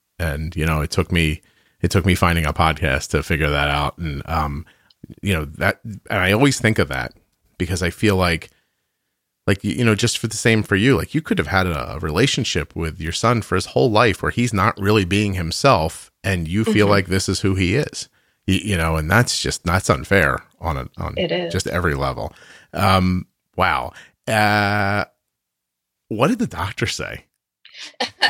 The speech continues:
Speaker 2: So what did we see? So we didn't see her. I seen her right before we had started the journey, and then we seen her in August. So I'm off for the summer. So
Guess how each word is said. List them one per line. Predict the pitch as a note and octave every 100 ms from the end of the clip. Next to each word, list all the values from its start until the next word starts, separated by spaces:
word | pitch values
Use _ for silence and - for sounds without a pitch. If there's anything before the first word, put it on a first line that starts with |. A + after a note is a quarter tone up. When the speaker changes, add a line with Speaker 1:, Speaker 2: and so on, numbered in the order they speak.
| - - - -
Speaker 2:
So | D4 C4 A#3+
what | C#4
did | E4+ F4
we | G4+
see? | - A#3+ G3+ - -
So | - A#3
we | B3+
didn't | D4+ F#4+
see | - E4+
her. | D#4 C4+ A#3+ A3 - -
I | G#3+
seen | - D4 E4
her | B3
right | A3+ A#3+
before | D#4+ C4+
we | C4
had | A#3
started | - F#3+ F#3
the | C4
journey, | A#3+ F3+ F3 F#3 -
and | F#3 F#3+
then | F#3+ F#3+ -
we | F#3+
seen | G3 F#3+
her | F#3+ F#3+
in | F3+ - -
August. | F#3+ D#3+ C#2+ - -
So | G3
I'm | F#3 F3+ - A3+ G3+
off | A3
for | B3
the | C#4
summer. | A#3 F3 F#3+
So | - F#3 F#3 F#3+